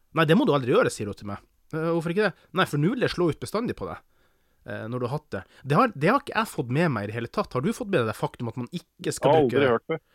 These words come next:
Speaker 2: Aldri hørt.
Speaker 1: Nei, fordi det har satt en problemstilling som jeg tenkte vi kunne prate om da. Og det er jo det at, eh, nå er det jo kaos i O L, sant? Eh, det er jo
Speaker 2: Mm.
Speaker 1: stadig nye inn og ut som på en måte og,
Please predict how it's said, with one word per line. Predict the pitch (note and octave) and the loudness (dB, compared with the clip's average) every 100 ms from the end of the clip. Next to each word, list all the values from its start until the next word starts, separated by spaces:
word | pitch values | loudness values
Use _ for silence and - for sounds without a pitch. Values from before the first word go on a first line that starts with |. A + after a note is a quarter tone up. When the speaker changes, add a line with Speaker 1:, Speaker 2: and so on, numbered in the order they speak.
| - | -4
Speaker 2:
Aldri | C#3 F#3 C3 C3 | -4 -2 -4 -4
hørt. | B2+ - _ _ _ | -4 -6 _ _ _
Speaker 1:
Nei, | D#3 D3+ C3+ - - | 0 2 2 -2 -6
fordi | F#3+ A#3+ | 2 2
det | G#3 B3 | 6 6
har | |
satt | - B3+ A3+ | 6 0 0
en | G#3 | 0
problemstilling | F#3+ G#3 A3 - D3+ | 2 4 4 2 -2
som | C3+ C#3 | -2 -2
jeg | E3 | -2
tenkte | - D3 | -2 -6
vi | - | -2
kunne | D3 | -4
prate | E3+ F#3 - B2 | 0 0 0 -4
om | A2 | -2
da. | A2 G2+ - _ _ _ _ _ _ _ - | -4 -8 -14 _ _ _ _ _ _ _ -10
Og | C#3 | 0
det | F3 | 2
er | |
jo | E3+ | 4
det | D#3+ | 2
at, | C3+ C3+ - | 0 -6 -6
eh, | B2+ A#2+ A#2 A2+ | -4 -2 -4 -4
nå | C#3+ | 2
er | F3 | 4
det | C#3+ | 2
jo | - | 0
kaos | E3+ E3 A2 G#2 - | -2 0 0 -4 -6
i | A#2+ A#2 A#2+ | -4 -4 0
O | D3+ B2+ | 0 0
L, | G2 | -2
sant? | C3 A#2 - - - - _ _ - | -6 -6 -8 -20 -20 -20 _ _ -12
Eh, | G#2 G2+ G#2 G#2 | -10 -8 -8 -4
det | C3 | 0
er | |
jo | C#3 | 2
Speaker 2:
Mm. | A#2+ | 2
Speaker 1:
stadig | D#3+ C#3+ B2+ | 2 2 2
nye | C#3+ C3 A#2+ | 2 2 0
inn | B2 | 0
og | A#2+ | -2
ut | B2 - | -2 -4
som | G#2 | -10
på | G#2 | -8
en | A2 | -8
måte | A2 - A2 G2+ | -8 -8 -8 -6
og, | G#2 G#2 G#2 G2 | -6 -4 -4 -4